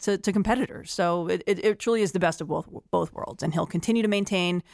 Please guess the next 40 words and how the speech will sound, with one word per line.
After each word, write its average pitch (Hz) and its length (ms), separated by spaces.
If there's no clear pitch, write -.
his 160 680
current 208 440
shows. 202 420
So 156 240
T 208 140
B 190 100
S 185 160
comedy, 180 380
animated 175 320
comedy 170 240
American 160 320
Dad 208 280
just 196 120
got 185 140
renewed 180 260
for 185 100
two 208 220
seasons 185 420
this 180 160
tour. 180 460
The 170 100
Orville, 208 400
which 196 140
is 185 80
coming 185 200
up 180 120
for 180 80
season 170 300
three 180 440
on 156 160
Hulu, 220 380
it's - 100
first 165 400
there 185 340
after 160 220
two 165 240
on 151 140
Fox. 202 520
He'll - 220
continue 160 420